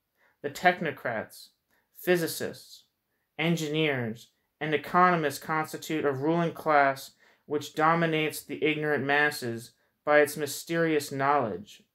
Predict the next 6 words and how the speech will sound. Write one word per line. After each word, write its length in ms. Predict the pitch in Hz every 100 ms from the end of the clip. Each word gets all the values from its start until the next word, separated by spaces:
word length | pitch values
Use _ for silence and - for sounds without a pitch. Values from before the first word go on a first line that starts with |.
| -
its 180 | 143
power, 680 | - - 165 165 135 120 120 _ _ _ _
and 160 | 143 147
its 140 | 143
high 580 | - - 165 160 156 - -
rewards. 800 | 135 127 147 127 82 73 -